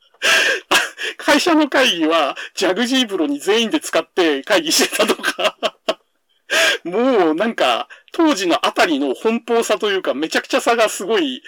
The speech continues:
あの、分かって面白い、あの、映画ですね。なんで、えっと、コンピューターゲームに興味がある人はちょっとね、見てみても面白いドキュメンタリー映画なんじゃないかと思うんで、ちょっとここで言及しておきます。はい。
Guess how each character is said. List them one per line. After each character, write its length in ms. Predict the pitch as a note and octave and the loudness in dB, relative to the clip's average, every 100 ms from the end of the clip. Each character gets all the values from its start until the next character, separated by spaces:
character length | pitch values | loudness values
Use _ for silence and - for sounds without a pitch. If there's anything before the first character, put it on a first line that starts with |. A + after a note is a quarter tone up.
| - - | -20 -4
あ 180 | C3 | -4
の、 120 | C3+ C3+ | -2 -4
分 100 | D#3 | -2
か 100 | E3 | -2
っ 80 | |
て 100 | - | -2
面 240 | A#2+ D#3+ F#3 | -6 -4 -4
白 240 | G3+ F3 | 0 0
い、 380 | D3 A#2 G2+ - | 0 -4 -12 -16
あ 140 | A#2 A2+ | -14 -14
の、 260 | A2+ G#2 G2+ | -16 -14 -8
映 180 | A#2 | -8
画 120 | G#2+ G2 | -8 -12
で 80 | |
す 120 | F#2 F2+ | -14 -12
ね。 240 | A#2 - - - | -12 -12 -20 -16
な 120 | - F3+ | -4 0
ん 80 | |
で、 320 | D#3+ D#3 A2+ - - _ | 2 2 0 -6 -20 _
え 180 | C3+ C#3+ | -4 -4
っ 40 | |
と、 120 | - C3+ | -2 -2
コ 1300 | B2+ B2+ B2 A#2+ A#2+ A#2 A#2 - _ _ _ _ G4 | 0 0 -2 -2 -4 -6 -10 -14 _ _ _ _ -4
ン 80 | A4 | -2
ピ 80 | A4+ | -2
ュ 80 | G4+ | 0
ー 40 | |
タ 100 | G#4 | -2
ー 120 | G4+ | -2
ゲ 140 | F4+ F#4 | 0 0
ー 40 | |
ム 120 | F#3+ | -2
に 200 | D#3+ - | -4 -6
興 220 | - C4+ | -4 -4
味 140 | A3+ F3 | -2 -2
が 100 | C#3+ | -2
あ 60 | |
る 80 | D3 | -4
人 160 | - B2 | -8 -8
は 80 | - | -6
ち 80 | |
ょ 20 | - | -6
っ 20 | |
と 120 | C3 | -6
ね、 100 | A#2 | -6
見 160 | C#3+ F#3+ | -8 -4
て 100 | D#3 | -4
み 120 | C#3 | -2
て 80 | A2+ | -8
も 120 | G#2+ | -8
面 120 | C#3 | -6
白 220 | D3 E3 | -4 -4
い 40 | B2 | -4
ド 120 | B2 | -8
キ 80 | C3+ | -6
ュ 20 | |
メ 120 | C3+ | -6
ン 40 | C3 | -4
タ 100 | C3 | -6
リ 100 | C3 | -4
ー 60 | |
映 20 | B2 | -8
画 100 | G#2+ | -10
な 80 | |
ん 60 | G#2 | -14
じ 60 | G2+ | -16
ゃ 40 | |
な 80 | G2 | -16
い 60 | |
か 100 | F#2 | -18
と 100 | F2+ | -18
思 140 | G2 F#2+ | -20 -20
う 40 | |
ん 20 | |
で、 100 | F#2 | -12
ち 80 | G2 | -6
ょ 20 | - | -4
っ 20 | |
と 100 | D3+ | -4
こ 100 | A#2 | -6
こ 100 | G#2+ | -8
で 200 | F#2+ F#2+ | -14 -12
言 160 | A#2+ G#2+ | -12 -12
及 160 | - | -14
し 60 | - | -14
て 80 | F#2 | -14
お 40 | |
き 100 | - | -18
ま 120 | - | -20
す。 200 | - - _ | -20 -20 _
は 240 | - F#2+ | -14 -14
い。 100 | - | -14